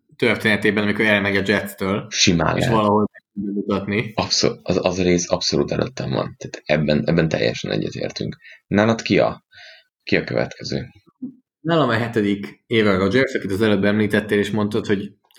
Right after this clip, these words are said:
Speaker 1: mit mondtál? Hal-, halhatatlanság, ami egy
Speaker 2: Hát
Speaker 1: kicsit kezd lejönni.
Speaker 2: sebezhetetlen.
Speaker 1: Sebezhetetlenség. E, valószínűleg a halhatatlanság és a hírességek csarnoka azért meg lesz, de tényleg, tehát kicsit lehet, hogy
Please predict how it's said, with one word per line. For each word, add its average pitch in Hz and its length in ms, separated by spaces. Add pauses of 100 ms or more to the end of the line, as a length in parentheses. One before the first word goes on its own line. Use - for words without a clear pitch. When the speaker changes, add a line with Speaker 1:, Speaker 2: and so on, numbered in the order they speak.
(260)
Speaker 1:
mit - 160
mondtál? 107 480
Hal-, 104 220
halhatatlanság, 117 960
ami 104 100
egy 107 60
Speaker 2:
Hát 101 80
Speaker 1:
kicsit - 260
kezd 80 220
lejönni. 104 260
Speaker 2:
sebezhetetlen. 80 540 (380)
Speaker 1:
Sebezhetetlenség. 107 1120 (460)
E, 104 500
valószínűleg 104 440
a 95 40
halhatatlanság 98 880
és 98 140
a - 420 (100)
hírességek 101 640
csarnoka 104 440
azért 104 200
meg 110 160
lesz, 101 280 (440)
de 123 640 (760)
tényleg, 101 680 (160)
tehát - 320
kicsit 185 460
lehet, 131 300
hogy 107 140